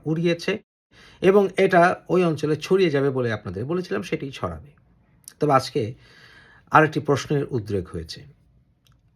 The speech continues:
আমাদেরকে বিভিন্ন সময় বিভিন্ন তথ্য উপাত্ত দেয় সবাই, কিন্তু এই তথ্যের সোর্স বলা যাবে না, I'm sorry। তথ্যটি হচ্ছে ডক্টর আসিফ নজরুল উনি শেখ হাসিনা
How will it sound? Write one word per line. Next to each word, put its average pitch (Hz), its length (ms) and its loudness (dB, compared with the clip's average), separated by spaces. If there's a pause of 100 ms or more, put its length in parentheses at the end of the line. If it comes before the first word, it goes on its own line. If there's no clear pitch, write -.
(100)
আমাদেরকে 202 380 4
বিভিন্ন 185 260 0
সময় 165 240 0
বিভিন্ন 139 240 -4
তথ্য 135 380 -4
উপাত্ত 127 300 -4
দেয় 98 220 -6
সবাই, 127 260 -8
কিন্তু 170 200 -8
এই 123 80 -2 (120)
তথ্যের 165 520 -2
সোর্স - 440 -2
বলা 98 200 -6
যাবে 90 260 -16
না, - 140 -20
I'm 101 140 -14
sorry। 80 200 -10 (160)
তথ্যটি 226 340 2
হচ্ছে 175 400 0 (2000)
ডক্টর 180 360 6
আসিফ 196 420 0
নজরুল 123 480 -2 (100)
উনি 165 540 -4 (100)
শেখ 170 320 0
হাসিনা 180 380 -4